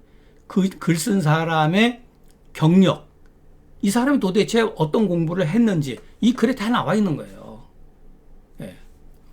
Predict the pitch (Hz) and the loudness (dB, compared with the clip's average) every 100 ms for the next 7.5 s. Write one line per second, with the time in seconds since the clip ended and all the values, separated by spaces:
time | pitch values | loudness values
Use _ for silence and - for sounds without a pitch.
0 | - - 131 - 185 226 220 196 - 220 | -20 -8 -8 0 4 6 4 -2 -2 -2
1 | 170 165 180 160 131 165 151 139 131 135 | 0 -2 -2 -2 -4 -4 -4 -4 -4 -6
2 | - 151 147 254 - - 156 127 131 156 | -8 -8 -4 -6 -6 -6 -6 -6 -4 -4
3 | 127 117 120 120 113 120 151 131 104 - | -4 -6 -10 -12 -14 -10 -8 -8 -10 -10
4 | 135 139 113 98 95 92 _ _ _ _ | -10 -10 -14 -16 -20 -20 _ _ _ _
5 | - _ _ - - - _ - - - | -20 _ _ -20 -20 -20 _ -20 -20 -20
6 | - - - - - - - - _ - | -20 -20 -20 -20 -20 -20 -20 -20 _ -20
7 | - 107 127 190 | -14 -6 -4 -4